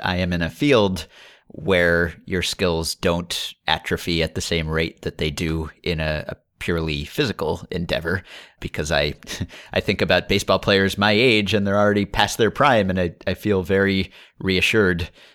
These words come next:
that I am not, or at least there's no reason to think I am. But I don't know that there's any reason to think I'll get better. Maybe I will, just from being around, become more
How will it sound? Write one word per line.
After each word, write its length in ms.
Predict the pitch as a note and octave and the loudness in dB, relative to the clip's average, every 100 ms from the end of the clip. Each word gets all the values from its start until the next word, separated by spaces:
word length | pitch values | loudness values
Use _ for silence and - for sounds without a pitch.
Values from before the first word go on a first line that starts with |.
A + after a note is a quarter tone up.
| - | -18
that 420 | - F2+ F2 - - | -4 0 0 -2 -6
I 140 | F2 | -4
am 140 | E2+ | -2
not, 240 | F2 F#2+ D#2+ | 0 0 2
or 80 | D#2 | 0
at 80 | |
least 180 | F#2+ - | -2 -4
there's 180 | D#2+ E2 | -4 -4
no 120 | E2+ | -4
reason 360 | D2+ E2 F2+ D#2+ | -4 -4 -4 -6
to 100 | F2+ | -6
think 420 | - F2 - - - | -6 -6 -10 -12 -6
I 120 | E2+ | -4
am. 320 | F2 G2 G2 _ | -2 -4 -8 _
But 240 | G#2 F2+ - - - - _ _ | 0 0 -2 -18 -20 -20 _ _
I 60 | - | 0
don't 140 | A3 | 2
know 100 | D3+ C3+ | 4 4
that 340 | A2+ - - | 2 0 -4
there's 180 | G2 G2+ | -2 -2
any 180 | F#2 F2 | -2 -2
reason 260 | F2+ F2 | -4 -4
to 60 | - | -6
think 220 | F#2+ F2 | -6 -4
I'll 260 | F#2 D#2+ - _ - | -4 -6 -10 _ -4
get 200 | F#2 - | -2 2
better. 360 | - G2 F#2+ | 4 4 2
Maybe 340 | G2 F#2 G2 G2 | 0 0 2 4
I 200 | F#2+ F#2 | 4 2
will, 340 | F2 F2+ E2+ - | 2 -2 -2 -6
just 300 | - F#2+ - | -4 -4 -4
from 420 | - F#2 E2+ D#2+ - _ - | -2 0 -2 -6 -10 _ -2
being 260 | F#2+ F#2+ | 0 2
around, 560 | E2+ D#2+ G2 A2+ B2 - - - - _ _ - | 2 2 2 0 -2 -6 -16 -20 -20 _ _ -8
become 360 | F#2+ G#2+ G2 | -2 0 0
more 580 | F#2+ G2+ G#2 G#2 G#2 | 2 4 4 4 4